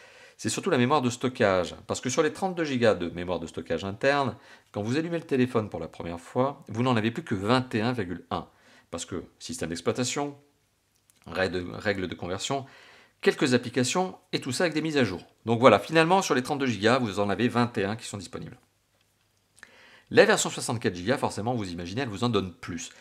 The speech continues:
C'est-à-dire que vous allez tomber dans les cinquante, cinquante-deux gigas de mémoire disponible. C'est intéressant si vous aimez installer beaucoup de jeux et beaucoup d'applications.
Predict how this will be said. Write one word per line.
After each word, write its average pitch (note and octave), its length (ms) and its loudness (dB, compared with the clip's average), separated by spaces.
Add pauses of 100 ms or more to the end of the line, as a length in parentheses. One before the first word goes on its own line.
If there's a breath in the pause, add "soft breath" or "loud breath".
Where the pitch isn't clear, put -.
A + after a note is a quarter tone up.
(220 loud breath)
C'est-à-dire G#2+ 260 2
que A2+ 80 0
vous F#2 60 -6
allez F#2+ 140 0
tomber G#2+ 180 -2
dans G#2+ 80 0
les F#2 80 -4
cinquante, A#2 500 -2
cinquante-deux G2+ 460 -4
gigas A2 280 0
de A2 60 -4
mémoire G2 220 -2
disponible. G#2 500 -6 (440 loud breath)
C'est - 400 0
intéressant B2+ 840 2
si - 320 -6
vous D3 240 -2
aimez A#2+ 180 2
installer B2 480 0
beaucoup A#2+ 340 -4
de G#2+ 120 0
jeux G2 280 0
et C3 40 2
beaucoup G2+ 280 -6
d'applications. B2+ 600 -2